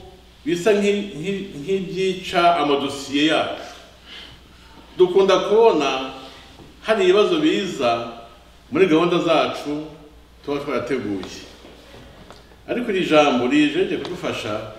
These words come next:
kumva impamvu y'ibi bintu byose ndi kuvuga, n'ibindi ntavuze. Aya magambo dusomye hano ni agama-, ni amagambo atwereka yuko hari umuntu wari ufite ikibazo gikomeye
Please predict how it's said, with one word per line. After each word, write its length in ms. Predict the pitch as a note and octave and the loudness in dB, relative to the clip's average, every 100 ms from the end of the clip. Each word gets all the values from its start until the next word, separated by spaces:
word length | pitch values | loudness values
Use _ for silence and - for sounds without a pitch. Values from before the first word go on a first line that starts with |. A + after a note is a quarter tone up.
| - | -8
kumva 640 | A#3 F#3+ D3+ C#3 - A#2 C#3 | -2 0 0 -2 -4 -6 0
impamvu 600 | D3 - E3 F#3+ F3 C#3+ | 0 0 -2 0 0 2
y'ibi 260 | D3 C3+ | 2 2
bintu 280 | A#2 A2+ A2 A2+ | -2 -4 -4 -6
byose 220 | B2 G#2 | -6 -6
ndi 100 | A2+ | -8
kuvuga, 400 | A2 A2+ G2+ G2+ C#3 | -10 -10 -12 -12 -4
n'ibindi 280 | D#3+ D3 A#2 | 2 2 2
ntavuze. 520 | G#2+ G2+ G#2 G#2 - - - - _ _ - - - - - - - - - - | -6 -10 -14 -16 -20 -20 -20 -20 _ _ -20 -20 -20 -20 -20 -20 -20 -20 -6 4
Aya 220 | A#3 B3 | 6 8
magambo 320 | A#3+ A3+ A3 | 8 8 8
dusomye 400 | A3 A3 C4+ C4+ | 6 6 6 8
hano 640 | B3+ G3 D3 B2+ D3 - - - - - - - - _ _ _ _ - | 8 6 4 0 -4 -8 -16 -20 -20 -20 -20 -20 -20 _ _ _ _ -6
ni 120 | E3+ | 4
agama-, 640 | G#3+ A#3 A3+ G#3+ G3+ G#3 G#3 | 6 8 8 6 4 0 2
ni 80 | |
amagambo 400 | A3 G#3+ G#3 G#3 | 2 2 4 4
atwereka 360 | G#3+ C#4 G#3+ A3+ | 2 2 0 2
yuko 1000 | B3 B3 A#3+ A#3+ A#3+ A#3+ - - - - | 0 -2 0 4 4 4 -2 -8 -12 -10
hari 280 | A3+ B3+ A#3 | 0 2 2
umuntu 220 | F#3+ F3 | 0 0
wari 120 | A#3 | 0
ufite 160 | A3+ G3 | 0 -6
ikibazo 420 | - G#3 A3 F#3+ | -2 0 2 0
gikomeye 440 | E3 F3+ G3+ G#3 | -2 -2 4 4